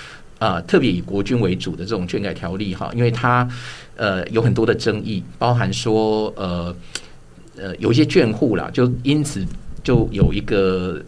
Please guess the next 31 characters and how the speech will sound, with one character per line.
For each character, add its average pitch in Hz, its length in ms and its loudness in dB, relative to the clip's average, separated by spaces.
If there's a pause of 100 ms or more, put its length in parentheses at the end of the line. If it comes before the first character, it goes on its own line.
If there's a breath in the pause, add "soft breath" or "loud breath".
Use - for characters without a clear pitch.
自 147 120 2
己 120 120 -4
的 92 100 -2
土 90 240 -4
地、 107 300 -2
自 - 140 -6
己 - 160 -6
的 82 260 -8 (100)
家 101 240 2
务， 95 200 -6 (100)
因-， 135 180 -12
因 202 140 2
为 202 80 8
以 123 80 2
前 98 160 2
的 110 80 2
眷 123 220 2
村， 117 400 2
你， 95 220 -2
你 90 180 -2
是 - 180 -6
没 110 140 0
有 92 100 -2
这 98 140 -4
种 92 120 -2
所 82 140 -6
谓 98 100 0
土 87 140 -4
地 95 140 -2
拥 90 180 0
有 98 160 -2